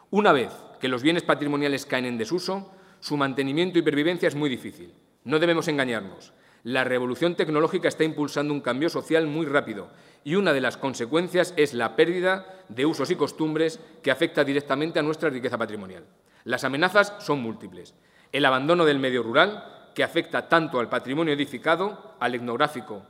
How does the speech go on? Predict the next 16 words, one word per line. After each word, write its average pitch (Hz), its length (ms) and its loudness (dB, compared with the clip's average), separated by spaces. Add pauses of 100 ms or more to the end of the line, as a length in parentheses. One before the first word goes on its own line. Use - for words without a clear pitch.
(200)
como 110 200 -8
al 107 60 -10
inmaterial, 123 680 -2 (460)
los 120 200 -6
cambios 131 560 2
en 120 100 -6
los 120 120 -4
sistemas 151 340 -2
productivos 135 640 -2
que 117 100 -10
suponen 143 380 -2
el 131 100 0
abandono 120 500 0
del 113 140 -4
patrimonio 117 440 -6
industrial, 151 720 -2